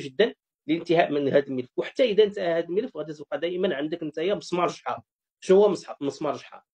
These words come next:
هي الشركات المغربيه والشركات الاماراتيه والشركات كذلك القطريه والشركات كذلك السعوديه والبريطانيه والفرنسيه والشركات كذلك الامريكيه، وخاصك تتعامل مع هادو كلهم الشركاء ديال المغرب،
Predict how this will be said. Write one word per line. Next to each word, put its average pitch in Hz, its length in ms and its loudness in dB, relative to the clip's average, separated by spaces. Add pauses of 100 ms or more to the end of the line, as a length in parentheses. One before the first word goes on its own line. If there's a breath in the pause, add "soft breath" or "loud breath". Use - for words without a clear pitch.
(200)
هي 165 100 4
الشركات 151 480 0
المغربيه 175 440 4
والشركات 139 520 0
الاماراتيه 175 540 0
والشركات 202 480 -2
كذلك 117 360 -6
القطريه 196 560 2
والشركات - 500 -6
كذلك - 240 -6
السعوديه 180 640 2 (400)
والبريطانيه 147 720 4
والفرنسيه 160 720 0
والشركات 135 540 -2
كذلك 127 320 -10
الامريكيه، 139 520 -2 (300)
وخاصك 185 340 2
تتعامل 180 420 4
مع 170 80 -4
هادو 170 340 0
كلهم 220 340 2
الشركاء 185 500 -2
ديال 156 200 -2
المغرب، 127 380 -2